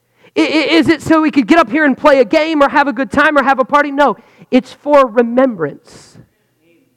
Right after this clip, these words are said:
And he says in First Corinthians chapter number eleven,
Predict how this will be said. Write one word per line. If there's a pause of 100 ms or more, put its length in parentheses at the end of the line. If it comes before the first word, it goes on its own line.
(460)
And
he
says
in
First
Corinthians
chapter
number
eleven,